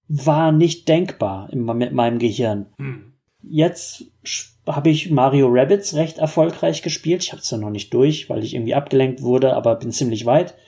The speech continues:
Speaker 1: Und, ähm, auf dem drei D S, das ist mein Geheimtipp, weil es das super günstig gibt. Es ist leider super hart gefloppt.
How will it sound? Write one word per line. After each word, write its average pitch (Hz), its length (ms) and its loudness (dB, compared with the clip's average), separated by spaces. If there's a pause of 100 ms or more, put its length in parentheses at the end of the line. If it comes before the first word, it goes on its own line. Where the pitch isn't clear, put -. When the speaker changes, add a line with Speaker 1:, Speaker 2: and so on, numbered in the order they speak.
(520)
Speaker 1:
Und, 131 1200 0
ähm, 127 520 2
auf - 160 -4
dem 147 100 2
drei 127 220 4
D - 80 -2
S, 165 180 2
das 143 160 0
ist 123 160 -8
mein 135 220 0
Geheimtipp, 156 560 0
weil 127 100 2
es - 180 -4
das 123 200 -4
super 143 380 0
günstig 151 400 -2
gibt. 131 180 -4
Es 123 100 -6
ist 123 160 -6
leider 131 260 2
super 139 360 0
hart 143 180 -2
gefloppt. - 580 -4